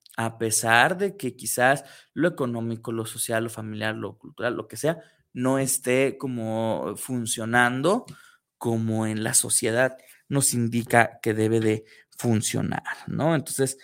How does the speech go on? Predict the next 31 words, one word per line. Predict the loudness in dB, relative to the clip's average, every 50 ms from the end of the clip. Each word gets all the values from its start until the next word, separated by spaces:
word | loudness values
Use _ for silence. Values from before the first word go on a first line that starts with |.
| -20 _ _ _ _
por | 4 6 8 8
ahí | 8 8 6 6
va | 6 6 6 6 4 2 0
el | 0 0 0 -2 -2
rollo. | 0 2 4 4 4 4 2 0 -2 -2 -4 -8 _ _ -20 -20 _ _ _ -20 -20 _ -14
Dorian | -10 2 8 12 12 12 12 12 10 8 8 8 8 6 4 2 -4 -8 -12 -16 -20
dice, | -10 -4 0 0 2 2 2 2 2 2 0 0 0 -2 -2 -4 -8 _ _ _ _ _ _ _ _ _ _
"El | 4 4 6 6
existencialismo | 4 2 2 0 -2 -2 -4 -4 -4 -4 -2 -2 -2 -2 -2 -2 -4 -4 -4
es | -4
cuando | -4 -4 -4 -2 -2 -4 -6
te | -6 -8
preguntas | -8 -6 -4 -4 -4 -2 -2 -2 -2 -2 -4 -4 -4 -4
a | -6 -8
ti | -8 -6 -6
mismo, | -4 -4 -4 -4 -4 -4 -6 -6 -6 -6 _
¿qué | -8 -8
haces | -8 -8 -10 -12 -10 -8
en | -8 -8 -6
este | -8 -8 -8 -8 -8 -6
mundo? | -4 -4 -4 -4 -4 -4 -6 -8 -10 _ _ _ _ _ _ _
¿O | -8 -6
me | -6 -6
equivoco?". | -6 -8 -10 -10 -6 -4 -4 -4 -4 -4 -4 -6 -6 -8 _ _ -20 _ _ _ -2
Es | 0 0 2
parte | 6 6 6 6 4 2 0 2
de, | 2 0 -2 -4 -8 _ -8
Dorian, | -4 -2 -2 0 0 -2 -2 -4 -8 -14 -12
eh, | -8 -8 -8 -8
por | -8 -10 -10
ejemplo, | -8 -8 -8 -8 -8 -6 -2 0 2 2 2 2 0 -4